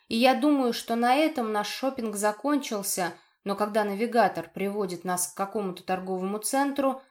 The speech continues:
смотрю на него вопросительно. "Пошли", — выходит он из машины, прихватив свой телефон. Мне двадцать три, и я же не девственница, но всё равно краснею, когда, изучив карту на входе,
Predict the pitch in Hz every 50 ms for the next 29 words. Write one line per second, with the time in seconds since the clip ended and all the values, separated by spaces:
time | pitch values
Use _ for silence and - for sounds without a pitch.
0 | _ _ - - - 202 190 185 180 - 185 208 233 247 220 190 175 170 170 180
1 | 185 190 180 180 175 175 170 - - 165 160 - 170 165 165 160 160 160 160 _
2 | _ _ _ _ _ _ _ _ _ _ _ _ _ _ _ _ _ _ _ _
3 | _ - 208 220 - - - 240 226 180 156 160 - _ _ _ - 170 175 -
4 | - 185 180 170 170 - 175 180 175 170 175 180 175 175 - - - 226 254 262
5 | 240 240 - 180 175 - - 175 175 170 175 - 214 214 - - - 170 170 170
6 | 170 - - 175 175 180 175 - - 175 175 165 160 156 - _ _ _ _ _
7 | _ _ _ _ _ _ _ _ _ _ _ _ _ _ - 202 220 240 285 349
8 | 285 233 233 269 294 285 - - 254 - - - 240 247 240 226 196 170 170 -
9 | _ _ _ _ - 190 196 202 214 214 202 190 196 202 202 202 190 190 220 226
10 | 226 - - - 202 185 180 175 175 - - 175 170 170 170 - _ _ - 190
11 | 202 196 - - - 202 202 202 196 190 196 214 233 - 202 180 170 - - 180
12 | 180 185 196 220 233 226 - 175 170 170 180 180 180 175 185 196 190 - 190 180
13 | 180 - - - 202 226 240 - - 202 185 180 175 175 - - - 190 190 185
14 | 170 175 175 170